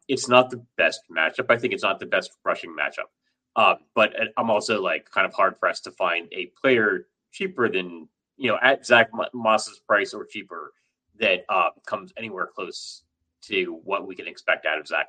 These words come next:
Moss. So actually, that's the first thing I wanted to get your thoughts on, 'cause I know you don't like playing running backs against Tennessee, right? You've at least, like, you know, shown some hesitation when there's chalk running backs against Tennessee. Um, like, what do you think about Zach Moss at, like, potentially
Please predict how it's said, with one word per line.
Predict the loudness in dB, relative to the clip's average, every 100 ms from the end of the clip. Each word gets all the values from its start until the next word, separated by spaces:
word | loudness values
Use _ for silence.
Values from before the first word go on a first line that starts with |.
| -2
Moss. | -2 0 -4 _ -6
So | 6
actually, | 6 6 -6 -2
that's | 4 2 2
the | -2
first | -2 0
thing | -2
I |
wanted | -4
to | -4
get | -4
your | 2
thoughts | 6 6 4
on, | 0 0 -4
'cause | _ -8
I |
know | -2 0 0 -2 -6 _ _ -14
you | -6
don't | -2
like | -4 -2
playing | -4 0
running | -2 0
backs | 2 2 -2 -8 -10 _ -6
against | -4 -2
Tennessee, | -4 -4 -8 -10
right? | -10 -12
You've | -16 -18
at | -16
least, | -18 -8
like, | -8 -8 _ _ _ -12
you |
know, | -12
shown | -6 -6 -6
some | -12 -8
hesitation | -8 -6 -4 -4 -4 -10
when | -10 -12
there's | -14 -18 -6
chalk | -2 -2
running | -2 -6 -2
backs | -2 -2
against | -12 -12 -10
Tennessee. | -8 -8 -2 -2 -2 -10 _ _ _ 0
Um, | 4 4 2 _ -20 -16
like, | -12 -8
what | -4
do | -4
you |
think | 0 0
about | 2 0
Zach | 0 -2 0
Moss | 6 6 4
at, | -10
like, | -12
potentially | _ -14 -14 -12 -14